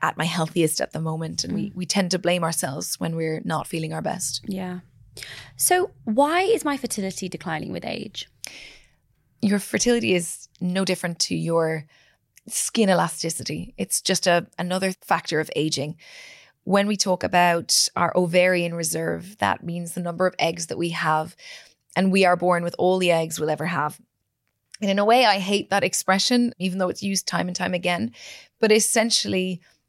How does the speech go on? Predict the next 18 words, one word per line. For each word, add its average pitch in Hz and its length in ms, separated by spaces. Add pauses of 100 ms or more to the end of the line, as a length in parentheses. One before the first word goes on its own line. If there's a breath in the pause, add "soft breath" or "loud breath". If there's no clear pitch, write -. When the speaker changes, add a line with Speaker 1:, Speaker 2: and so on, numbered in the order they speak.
(160)
Speaker 1:
when 208 400
we 208 160
are 190 180
growing 180 560
as 170 140
a 175 60
fetus 175 680
in 165 160
utero, 180 580 (600 soft breath)
our 180 180
germ 202 360
cells 180 380
or 175 80
our - 180
egg 190 220
cells 165 380
are 170 120
then 165 500